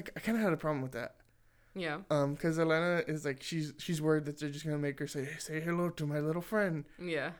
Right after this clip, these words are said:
Speaker 1: And in the show, it's played for laughs.
Speaker 2: Yeah.
Speaker 1: And, like, there's even a, a break, like, a p-, an appro-, an applause break.
Speaker 2: Uh-huh.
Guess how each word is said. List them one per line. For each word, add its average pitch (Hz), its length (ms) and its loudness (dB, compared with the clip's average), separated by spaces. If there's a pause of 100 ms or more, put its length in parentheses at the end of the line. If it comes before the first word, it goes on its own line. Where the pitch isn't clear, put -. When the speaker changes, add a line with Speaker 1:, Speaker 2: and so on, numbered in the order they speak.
(360)
Speaker 1:
And 180 320 4
in 190 160 4
the 190 80 4
show, 220 220 4
it's 196 100 2
played 185 240 0
for 185 160 -4
laughs. - 600 -8 (520)
Speaker 2:
Yeah. 156 300 -2 (420)
Speaker 1:
And, 151 320 2
like, 151 160 2
there's 180 160 4
even 185 180 2
a, 156 80 4 (120)
a 147 60 4
break, 147 340 -2 (320)
like, 147 100 -4
a 139 60 0
p-, - 120 -12 (160)
an 151 80 0
appro-, 151 440 -2
an 147 100 -2
applause 151 360 -4
break. - 380 -16 (300)
Speaker 2:
Uh-huh. 165 280 -2